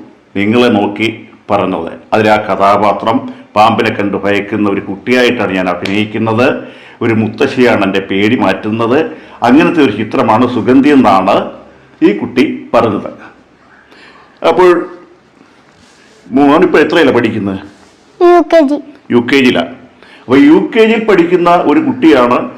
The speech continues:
Speaker 1: ഇത്ര വിശദീകരിച്ച് ഒരു,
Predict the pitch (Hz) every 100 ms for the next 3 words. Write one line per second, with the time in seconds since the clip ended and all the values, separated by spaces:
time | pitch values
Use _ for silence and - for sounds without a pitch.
0 | - - 123 123 165 175 - 123 127 139
1 | 196 190 139 120 127 90 - - - _
2 | _ _ _ - 120 135 135 110 -